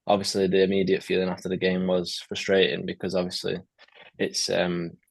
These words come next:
it's a local derby and we've essentially not come out with the three points that we needed. But, um, there's definitely positives to take from the game, I'd say.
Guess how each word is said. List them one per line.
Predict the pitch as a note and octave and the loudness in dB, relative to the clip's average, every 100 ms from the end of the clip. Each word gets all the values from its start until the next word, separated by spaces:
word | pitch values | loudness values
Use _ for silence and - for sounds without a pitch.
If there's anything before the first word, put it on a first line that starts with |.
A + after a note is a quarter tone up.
| - | -20
it's | - F2+ | -10 -6
a | F#2+ | -2
local | F2+ F2 F2+ | -2 -2 0
derby | F#2 F2+ E2 E2+ | 6 6 6 2
and | E2+ E2+ E2+ - _ - | 0 -2 -8 -12 _ -10
we've | F#2 - - - | -10 -10 -18 -10
essentially | - F#2 - F2+ | -2 -2 -2 -4
not | E2+ - | -4 -4
come | F2+ | -2
out | F2 | -2
with | - | -2
the | F#2 | -6
three | - F2 | -4 -4
points | - F#2 - | -2 -4 -4
that | - | -6
we | |
needed. | F2 F#2 F#2+ - | -2 0 0 -2
But, | - - - _ _ _ _ _ - | -4 -6 -6 _ _ _ _ _ 0
um, | E2+ E2+ E2+ - - | 2 2 -2 -6 -6
there's | A2+ G#2 | -4 4
definitely | C3 B2+ - | 4 4 -4
positives | F2+ G2+ F2+ F#2 - | -2 -2 -2 -6 -4
to | - | 0
take | G2+ | 0
from | - | 0
the | F2+ | -4
game, | E2+ D#2+ F2+ | 0 0 0
I'd | F2 | -4
say. | - F2+ F#2+ | -2 0 0